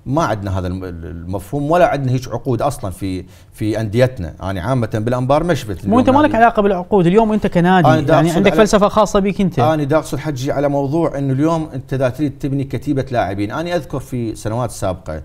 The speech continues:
Speaker 1: من تروح، آه، النادي الرمادي مثلًا، تلاقي ال-، آه، عدد من اللاعبين يبقون ويا النادي أربع سنوات، خمسة. وهاي واحدة من النقاط اللي تحقق استقرارية بالفريق، وبالتالي
Speaker 2: أكيد.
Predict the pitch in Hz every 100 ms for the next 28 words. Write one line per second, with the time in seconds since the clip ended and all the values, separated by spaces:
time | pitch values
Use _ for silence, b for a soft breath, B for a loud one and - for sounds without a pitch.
0 | b b b 127 131 165 151 - - -
1 | 113 101 113 131 147 123 113 101 107 117
2 | 107 90 98 - 82 76 b b - 180
3 | 196 156 156 - - 110 104 92 101 95
4 | 98 - - - - 170 180 175 175 165
5 | 143 160 170 160 175 170 165 165 151 165
6 | 156 127 160 143 - 160 151 160 156 -
7 | - b b b - 120 151 165 160 156
8 | 139 131 160 165 120 104 - 131 135 -
9 | - - 120 127 156 104 110 135 151 120
10 | 135 139